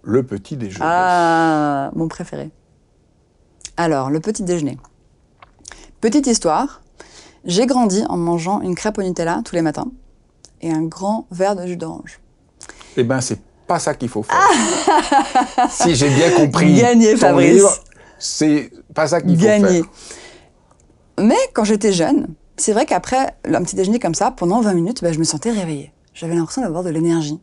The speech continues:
Speaker 2: Tu vois, j'étais, OK, j'étais prête à aller à l'école, j'étais pumped up, c'est parti. Qu'est-ce que je sentais ? Quel était, quelle était cette, euh, cette émotion ou, ou ce sentiment que j'avais, en fait, lorsqu'on mange du sucre le matin, ou n'importe quand,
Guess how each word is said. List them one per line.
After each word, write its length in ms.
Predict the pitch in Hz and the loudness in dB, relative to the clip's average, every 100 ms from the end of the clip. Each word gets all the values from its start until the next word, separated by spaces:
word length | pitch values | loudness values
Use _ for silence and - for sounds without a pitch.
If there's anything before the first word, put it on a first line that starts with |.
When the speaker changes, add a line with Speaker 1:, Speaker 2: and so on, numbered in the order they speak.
| _ | _
Speaker 2:
Tu 80 | - | -12
vois, 120 | 185 | -10
j'étais, 360 | 175 - 160 - | -10 -10 -12 -12
OK, 180 | 185 196 | -8 -6
j'étais 220 | 180 - | -6 -8
prête 180 | - 202 | -6 -2
à 40 | |
aller 120 | 175 165 | 0 2
à 80 | |
l'école, 480 | 165 156 202 202 208 | 0 2 4 4 4
j'étais 200 | 175 170 | 0 -4
pumped 360 | 156 180 185 180 | -2 -2 0 2
up, 140 | 185 185 | 0 -2
c'est 80 | |
parti. 260 | 160 156 - - - - - - - - - _ | -8 -10 -14 -18 -18 -18 -18 -20 -20 -20 -20 _
Qu'est-ce 180 | - 254 | -2 0
que 80 | 339 | 2
je 140 | 262 | 2
sentais ? 440 | 208 - 202 - 196 | 2 0 -2 -2 -2
Quel 220 | 202 233 | 0 0
était, 500 | 277 302 294 285 - - | 0 2 2 2 -2 -4
quelle 140 | 226 220 | -2 -2
était 120 | 262 | -2
cette, 340 | 240 202 - | -4 -4 -4
euh, 640 | 185 175 170 - - - - | -2 -2 -2 -4 -6 -8 -6
cette 260 | - 180 | -6 -2
émotion 640 | 185 185 185 220 233 233 202 | -2 -2 -4 -2 0 0 0
ou, 400 | 180 175 - - - | -2 -4 -6 -10 -12
ou 60 | 170 | -10
ce 140 | - | -6
sentiment 400 | - 196 202 220 | -4 -4 -4 -4
que 80 | 208 | -4
j'avais, 320 | 170 165 226 | -2 -2 -2
en 80 | - | -4
fait, 260 | - 269 - | -6 -6 -6
lorsqu'on 300 | 180 - 190 | -6 -6 -6
mange 200 | 202 247 | -4 -6
du 100 | 190 | -8
sucre 340 | - - 233 - | -10 -10 -10 -6
le 60 | |
matin, 280 | 165 160 - - _ | -6 -6 -10 -16 _
ou 80 | 175 | -6
n'importe 340 | 170 156 151 - | -4 -6 -10 -14
quand, 160 | 220 | -16